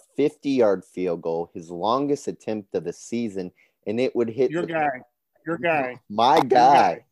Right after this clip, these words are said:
Speaker 1: It would hit the crossbeam, inches away from hitting the fifty-yarder. No good. The Colts now have zero points to show for two Green Bay turnovers. Listen,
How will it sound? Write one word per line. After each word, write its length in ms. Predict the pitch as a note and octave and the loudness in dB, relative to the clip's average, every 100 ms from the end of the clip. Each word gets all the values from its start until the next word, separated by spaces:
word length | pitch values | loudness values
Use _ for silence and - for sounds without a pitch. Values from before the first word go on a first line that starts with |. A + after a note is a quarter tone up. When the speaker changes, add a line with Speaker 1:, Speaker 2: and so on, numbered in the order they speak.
| _ _ _ - | _ _ _ 4
Speaker 1:
It 180 | B2 | 6
would 160 | C#3 C#3 | 6 4
hit 280 | C3 C#3+ A2+ | 4 4 4
the 100 | A#2+ | 2
crossbeam, 1200 | - - G#2 G#2+ B2+ D3+ D#3+ - G#2 G#2 F2 D#2+ D#2+ _ _ _ _ | 0 -8 -2 4 6 6 4 -6 -2 0 -2 -6 -14 _ _ _ _
inches 560 | C#3+ D#3+ F3+ F3 D#3 A#2+ | 2 2 4 4 4 4
away 340 | A#2+ A2+ G#2 | 2 4 2
from 220 | G2+ G2 | 2 -4
hitting 340 | G#2+ G#2+ G2+ F#2+ | -2 -2 -2 -4
the 80 | F#2 | -6
fifty-yarder. 960 | - F#2+ - E2+ E2+ E2 E2+ E2 E2 _ _ _ _ | -4 -4 -6 -6 -4 -2 -4 -6 -8 _ _ _ _
No 460 | - G#2 A2+ C3 C#3+ | -12 -4 2 4 4
good. 460 | A#2+ G#2+ F#2+ F#2 F#2+ | 2 2 2 0 -4
The 60 | |
Colts 360 | - A#2+ - - | -2 -2 -2 -4
now 140 | G#2+ | -4
have 200 | G#2+ F#2+ | -4 -6
zero 460 | F2 G#2 A#2+ B2 A#2 | -6 -2 2 2 2
points 400 | - A2 G#2+ - | -2 -6 -6 -8
to 100 | F#2+ | -12
show 240 | - G2+ F#2+ | -2 -2 -2
for 280 | - F2 - _ | -4 -8 -10 _
two 360 | B2 B2+ B2+ B2 _ _ _ | -4 -2 -2 -6 _ _ _
Green 300 | G#2+ A2 G#2+ | -4 -2 -2
Bay 360 | F#2 G2 G2 F2 | 0 0 0 -4
turnovers. 920 | - G#2+ G#2 G#2 G2+ F2+ G2 F#2+ F2+ - _ _ _ - | -8 -4 -2 0 -2 -2 -4 -4 -8 -18 _ _ _ -4
Listen, 420 | A2 - E2+ | -4 -4 -10